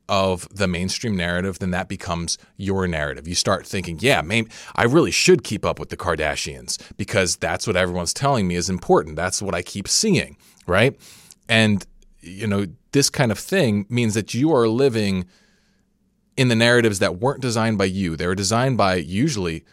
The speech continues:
people who are seeking profit, um, with very, very little regard, if not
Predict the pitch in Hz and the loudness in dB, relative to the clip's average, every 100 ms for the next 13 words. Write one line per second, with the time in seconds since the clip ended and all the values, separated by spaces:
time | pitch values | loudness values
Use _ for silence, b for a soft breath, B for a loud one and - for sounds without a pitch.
0 | b - 123 107 98 107 98 - - 113 | b -8 -4 -4 0 2 2 0 -4 -4
1 | 101 90 - 127 123 90 82 - b b | -6 -4 0 2 2 -2 -4 -10 b b
2 | - 87 85 82 71 - _ _ - 104 | -6 -2 0 -2 -6 -14 _ _ -10 -2
3 | 101 92 101 92 107 107 104 98 95 95 | -2 -2 -8 0 4 4 4 2 0 0
4 | 90 80 - 87 87 90 87 101 92 | -4 -4 -8 -4 -2 -2 -2 -2 -2